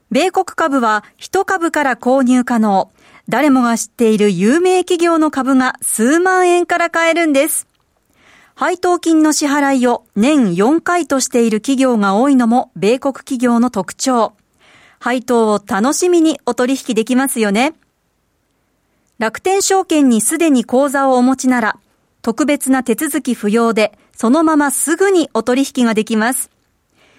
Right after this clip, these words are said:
日本円を米ドルに換金する必要もなし。しかも手数料は約定代金の零点四九五パーセント。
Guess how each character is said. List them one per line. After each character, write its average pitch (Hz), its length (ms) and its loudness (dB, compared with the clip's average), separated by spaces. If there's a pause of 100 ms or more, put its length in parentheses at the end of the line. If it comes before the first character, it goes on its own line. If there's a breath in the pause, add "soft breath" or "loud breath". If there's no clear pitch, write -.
(300 soft breath)
日 214 100 2
本 359 340 2
円 330 200 2
を 302 120 2
米 240 240 0
ド 330 140 -2
ル 311 80 2
に 285 160 0
換 294 260 -2
金 294 260 0
す 277 140 -2
る 254 100 0
必 - 300 -6
要 330 220 2
も 285 160 2
な 214 240 0
し。 - 180 -6 (640 soft breath)
し - 120 -12
か 359 140 -2
も 285 180 0
手 226 160 0
数 339 280 0
料 285 220 2
は 247 220 -2 (120)
約 190 360 -4
定 311 240 0
代 294 240 0
金 220 260 0
の 190 240 -2 (160)
零 302 240 0
点 202 380 0
四 262 240 0
九 294 320 -2
五 180 160 0
パ 294 220 -2
ー 302 40 -2
セ 294 200 0
ン 262 60 2
ト。 202 280 -4